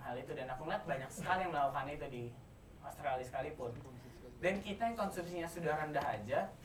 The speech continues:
kenapa begitu banyak barriernya gitu? Nah, bu,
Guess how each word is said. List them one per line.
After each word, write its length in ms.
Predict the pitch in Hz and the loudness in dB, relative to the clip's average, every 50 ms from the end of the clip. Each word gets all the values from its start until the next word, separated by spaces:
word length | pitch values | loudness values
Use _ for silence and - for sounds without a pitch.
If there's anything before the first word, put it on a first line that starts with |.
| - | -8
kenapa 400 | - 160 156 156 - 220 226 220 233 226 208 - 170 156 147 | -2 0 2 4 6 6 4 4 2 0 -2 -2 -2 -2 0
begitu 200 | 151 170 170 180 165 | 2 2 4 6 8
banyak 280 | 170 196 220 226 - | 10 12 12 12 12
barriernya 500 | 170 175 175 175 180 190 208 202 202 190 175 | 12 12 12 12 10 10 10 10 10 8 8
gitu? 200 | 170 - - - - 240 269 262 226 185 185 190 285 269 269 269 - - 190 - - 311 - - - 240 - - - - - - - - - | 6 6 6 6 6 6 6 6 6 4 2 4 4 6 6 6 6 6 4 4 4 4 2 2 2 0 0 -2 -4 -6 -8 -10 -10 -6 -2
Nah, 120 | - - 165 | 0 2 4
bu, 160 | 165 180 - | 4 4 2